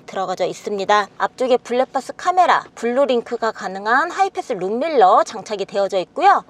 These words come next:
가운데 센터 패시아 보시면 내비게이션 매립되어 있고 후방 카메라 선명하게 잘 나오고 있습니다.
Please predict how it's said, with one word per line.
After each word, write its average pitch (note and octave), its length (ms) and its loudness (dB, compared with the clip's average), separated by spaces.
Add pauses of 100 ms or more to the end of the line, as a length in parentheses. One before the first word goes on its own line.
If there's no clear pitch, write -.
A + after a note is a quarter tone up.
가운데 G#3+ 280 -2
센터 F4+ 300 -4
패시아 F#4 340 0
보시면 C#4 640 0
내비게이션 F#3 880 0
매립되어 F#3+ 540 2
있고 G4 560 4 (180)
후방 F#4+ 340 0
카메라 G4 480 4
선명하게 D4 800 -2
잘 F3+ 240 -6
나오고 F#3+ 320 2
있습니다. G#3 600 -2